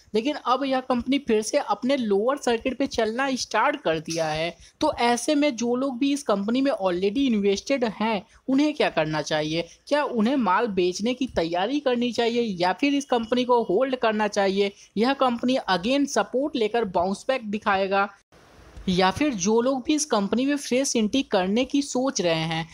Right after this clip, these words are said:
क्या उन्हें बाई करना चाहिए और करना भी चाहिए तो किस प्राइस पे बाई करना चाहिए?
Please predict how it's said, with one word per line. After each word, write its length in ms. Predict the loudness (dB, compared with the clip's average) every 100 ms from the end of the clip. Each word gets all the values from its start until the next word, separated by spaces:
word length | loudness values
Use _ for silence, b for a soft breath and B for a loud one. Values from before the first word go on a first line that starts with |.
| B
क्या 140 | 0 2
उन्हें 360 | 2 2 0 0
बाई 260 | 0 0
करना 340 | 0 0 0 -2
चाहिए 380 | 0 0 0 -2
और 280 | 0 -2 2
करना 320 | 0 2 0
भी 120 | 0 0
चाहिए 400 | 0 0 0 0
तो 140 | -2
किस 240 | -2 -4 -2
प्राइस 380 | 0 2 0 0
पे 100 | 0
बाई 240 | 2 0
करना 320 | 0 0 -2
चाहिए? 420 | -2 -2 0 -4